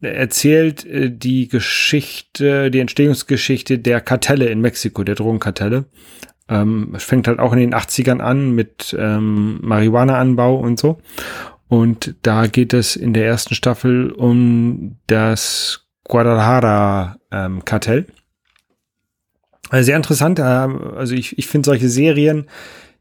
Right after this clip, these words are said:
die einen geschichtlichen Hintergrund haben, ähm, aber natürlich, da steht so auch davor,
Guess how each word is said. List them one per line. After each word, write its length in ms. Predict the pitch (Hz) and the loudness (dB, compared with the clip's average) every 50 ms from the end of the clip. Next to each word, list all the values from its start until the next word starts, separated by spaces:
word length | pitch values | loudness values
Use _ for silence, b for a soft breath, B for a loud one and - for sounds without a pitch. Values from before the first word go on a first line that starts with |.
| _ _ _ _ | _ _ _ _
die 320 | 135 131 131 131 135 147 - | 2 2 4 4 2 0 -2
einen 420 | 139 131 127 127 131 127 127 123 | 0 2 2 2 2 2 2 2
geschichtlichen 600 | 117 127 - - 175 165 - - 156 139 120 139 | 0 0 2 2 0 0 0 -2 -2 0 0 2
Hintergrund 580 | 120 127 165 175 - 151 123 - 127 120 107 98 | 2 2 4 4 4 2 2 0 0 -2 0 -2
haben, 380 | 110 117 117 120 147 170 196 - - _ _ _ _ _ _ _ _ - | -2 -2 -2 -2 -2 -4 -4 -6 -8 _ _ _ _ _ _ _ _ -6
ähm, 320 | 117 117 113 113 113 107 b b b b b b | -4 -2 -2 -2 -4 -6 b b b b b b
aber 400 | _ - 123 127 127 139 139 135 | _ 0 0 2 2 2 2 2
natürlich, 480 | 123 127 127 117 - - 139 139 131 110 | 2 2 0 0 0 2 2 2 2 2
da 80 | 117 107 | 0 0
steht 200 | 92 117 120 - | 0 0 0 0
so 120 | 127 113 | 0 -2
auch 140 | 110 113 - | -2 -6 -8
davor, 480 | - 110 - - - 127 127 127 123 | -8 -10 -8 -6 -4 -4 -4 -6 -8